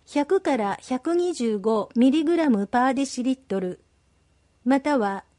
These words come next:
ヘモグロビンエーワンシー五点六から六点四パーセントで、薬による糖尿病治療を受けていない市内在住在勤の方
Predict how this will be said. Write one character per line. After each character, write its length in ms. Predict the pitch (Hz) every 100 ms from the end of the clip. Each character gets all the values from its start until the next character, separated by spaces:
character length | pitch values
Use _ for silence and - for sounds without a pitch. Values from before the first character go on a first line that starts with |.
| -
ヘ 100 | 269
モ 160 | 320 349
グ 120 | 359
ロ 140 | 349
ビ 160 | 311 320
ン 140 | 302
エ 220 | 269 311 320
ー 20 |
ワ 120 | 311
ン 120 | 302
シ 460 | 277 - 285 202 - _ _ -
ー 40 | 233
五 220 | 359 392
点 320 | 311 220 196
六 280 | 196 - -
か 160 | 294 254
ら 240 | 185 185 -
六 240 | 302 370
点 320 | - 214 202
四 220 | 190 233 240
パ 240 | - 233
ー 40 |
セ 200 | 226 247
ン 80 | 240
ト 160 | 220 180
で、 260 | 175 170 _ _ _ _ _ _ -
薬 360 | - 370 370
に 200 | 359 349
よ 120 | 330
る 200 | 311 302
糖 280 | - 311 339
尿 320 | 330 330 320
病 200 | 320 320
治 160 | 320 330
療 220 | 302 277
を 220 | 214 190 190
受 220 | 277 269
け 0 |
て 120 | 220
い 160 | 190 196
な 220 | 202 190
い 140 | 185 _ _ _ _
市 220 | - 359
内 280 | 370 320 202
在 380 | 190 254 262 220
住 340 | 240 240 226 180
在 260 | 226 254
勤 300 | 247 247 240
の 100 | 233
方 480 | 220 214 208 196